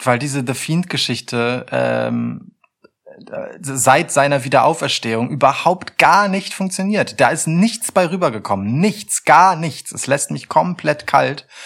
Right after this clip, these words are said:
Und, äh, ich habe halt das Gefühl, der spannendere Twist wäre jetzt, wenn Randy Orton halt wirklich einfach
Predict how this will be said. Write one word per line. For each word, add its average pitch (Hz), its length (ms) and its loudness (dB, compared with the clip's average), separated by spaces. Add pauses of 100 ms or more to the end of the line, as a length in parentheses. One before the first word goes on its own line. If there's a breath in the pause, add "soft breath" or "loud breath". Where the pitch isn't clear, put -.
(540 loud breath)
Und, 123 320 0
äh, 120 380 0
ich 190 640 -4
habe 165 140 2
halt 156 100 0
das 135 140 -4
Gefühl, 139 520 -4
der 127 540 -2
spannendere 143 680 2
Twist 131 360 -6
wäre 123 200 0
jetzt, 120 240 -4
wenn 113 160 -2
Randy 113 220 -2
Orton 117 440 -2
halt 113 200 -4
wirklich 120 360 -6
einfach 120 340 -4